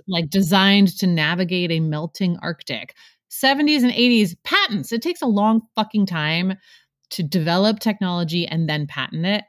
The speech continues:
And they were getting those patents in the seventies and eighties. So the idea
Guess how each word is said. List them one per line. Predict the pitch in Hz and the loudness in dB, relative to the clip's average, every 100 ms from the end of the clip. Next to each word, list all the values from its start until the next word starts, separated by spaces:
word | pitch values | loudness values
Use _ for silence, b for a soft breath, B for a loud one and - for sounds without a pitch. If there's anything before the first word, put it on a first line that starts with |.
| - | -4
And | 190 | -2
they | 175 220 | 0 2
were | 226 | 2
getting | 180 208 220 | 0 2 2
those | 180 165 | 2 -2
patents | 160 147 147 143 | -6 -8 -8 -8
in | 143 | -8
the | 135 | -8
seventies | - 139 131 127 | -8 -8 -8 -10
and | 131 | -12
eighties. | 127 113 151 - | -12 -12 -14 -8
So | 196 180 | -4 -2
the | 196 190 | 0 2
idea | 185 170 233 262 196 147 | 2 4 4 4 2 0